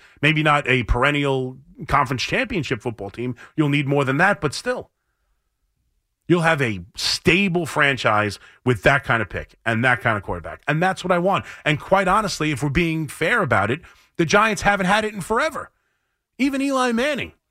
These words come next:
who was the first pick overall, they obviously traded from the fourth, uh, Phillip Rivers, and then traded for him. And he won two of the greatest championships, not just the, the Giants have seen, this city has seen.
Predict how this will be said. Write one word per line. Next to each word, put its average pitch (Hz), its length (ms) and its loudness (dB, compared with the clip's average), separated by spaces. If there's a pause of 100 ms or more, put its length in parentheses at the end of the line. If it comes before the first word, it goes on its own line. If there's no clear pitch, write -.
(580)
who 196 80 2
was 175 100 2
the 147 80 -2
first 240 300 2
pick 233 180 0
overall, 185 480 0
they 165 140 0
obviously 165 340 -2
traded 170 380 -2
from 160 140 -2
the 143 80 -4
fourth, 147 580 -6
uh, 135 260 -2
Phillip 151 320 -4
Rivers, 147 300 -2
and 127 100 -4
then 143 120 0
traded 151 340 -4
for 147 160 -2
him. 135 80 -2 (480)
And 202 100 4
he 190 80 4
won 196 180 2
two 240 200 0
of 226 60 0
the 202 60 0
greatest 190 440 -2
championships, 185 880 -2 (260)
not 196 220 2
just - 340 -6
the, 160 140 -2 (280)
the 160 160 -2
Giants 180 440 2
have 123 100 -10
seen, 151 220 -4
this 190 160 -4
city 240 320 -6
has 98 120 -8
seen. 87 200 -16